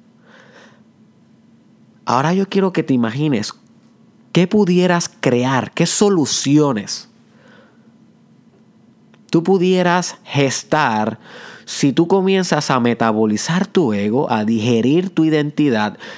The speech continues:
y empiezas a hacerte uno con la voluntad de Dios, con ese principio creador,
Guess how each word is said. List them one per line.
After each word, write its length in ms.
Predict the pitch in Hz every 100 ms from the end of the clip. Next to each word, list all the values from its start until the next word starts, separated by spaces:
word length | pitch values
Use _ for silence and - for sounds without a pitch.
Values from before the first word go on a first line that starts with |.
| -
y 140 | - 139
empiezas 720 | 127 - 156 185 185 175 143
a 20 |
hacerte 520 | - 165 170 - 180
uno 380 | 175 190 170 156
con 360 | 139 123 120 -
la 200 | 127 127
voluntad 720 | 123 123 120 117 110 - 131
de 200 | 131 101
Dios, 500 | 98 104 90 - - - _ _ _ _ _ _ _ _ _ _ _ _ -
con 280 | - 139 131
ese 320 | 147 160 175
principio 800 | 160 127 113 107 143 139 147 139
creador, 640 | - 110 104 104 117 98